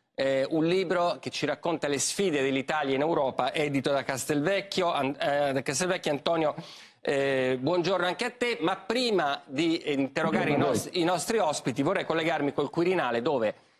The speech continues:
Speaker 1: sotto una pioggia di una giornata appunto piovosa e anche un po' fredda c'è Giovanni Marinetti che ci racconta che cosa accadrà tra, eh, un'ora e mezza al Quirinale. Giovanni.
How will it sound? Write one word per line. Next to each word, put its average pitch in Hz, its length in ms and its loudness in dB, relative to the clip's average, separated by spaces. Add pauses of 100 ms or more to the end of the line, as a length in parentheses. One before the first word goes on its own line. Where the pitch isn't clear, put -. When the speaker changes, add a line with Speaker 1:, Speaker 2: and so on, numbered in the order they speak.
(220)
Speaker 1:
sotto - 300 -4
una 143 120 2
pioggia 113 640 -2 (160)
di 127 120 -8
una 139 120 2
giornata 131 720 -2 (300)
appunto 139 400 -4
piovosa 147 400 0
e 139 40 -2
anche 135 160 -4
un 143 100 -2
po' 175 120 -2
fredda 107 600 -4
c'è 131 300 -4
Giovanni 147 400 0
Marinetti 160 520 0
che 135 140 -2
ci - 160 0
racconta 165 680 -2 (380)
che 202 180 -2
cosa 151 520 0
accadrà 165 840 -2
tra, 160 440 -2
eh, 147 440 2
un'ora 214 320 2
e 196 40 2
mezza 156 340 0
al 131 40 -2
Quirinale. 95 520 -2
Giovanni. 110 580 0